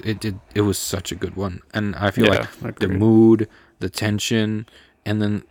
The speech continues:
Speaker 1: the whole time you're like, "What the fuck is going on?" And then after that segment is done, the whole Rory shit finally hits the fan, as you would expect it. So V H S eighty-five definitely was not let down by this one, and it was, like, kind of like,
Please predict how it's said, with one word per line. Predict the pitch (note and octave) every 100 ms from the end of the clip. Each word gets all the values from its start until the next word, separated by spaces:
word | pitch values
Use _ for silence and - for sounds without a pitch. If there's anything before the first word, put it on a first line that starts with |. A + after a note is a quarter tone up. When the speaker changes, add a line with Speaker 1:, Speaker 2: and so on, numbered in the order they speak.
| _ -
Speaker 1:
the | A#2
whole | A#2+
time | B2 A#2+
you're | G#2
like, | G2
"What | A#2+
the | C#3
fuck | C3+ -
is | G#2+
going | G#2+ A2 G#2
on?" | A2+ G#2 G2
And | G#2 A2
then | G#2+ G#2 _ _ A2
after | A2 A2
that | G2+ A2
segment | G2+ G2 G2
is | F#2+
done, | G2+ G2 G2 - _ - - _ -
the | G#2+
whole | A#2 A2
Rory | G#2+ G#2 G2+
shit | - G2+
finally | - G2+ G2+ G2
hits | G2 -
the | F#2+
fan, | - F#2+ F#2 G2 _ _ _ -
as | G#2 G2
you | G2
would | F#2+
expect | - - F2+ -
it. | -
So | F#2+ G2 - _ -
V | B2+
H | C#3 C3+
S | B2
eighty-five | G#2+ G#2+ G#2 F#2+ F#2 F#2+ - - - _ _ -
definitely | A#2 D3+ C#3 C#3+
was | C3 A#2 G#2
not | A2 G#2+ G#2
let | A2 G2+
down | G2 G2
by | G2+
this | G#2+ A2 -
one, | C3 -
and | G#2
it |
was, | G#2 G#2
like, | G2+ -
kind | G#2 C3+
of | D#3
like, | C#3 -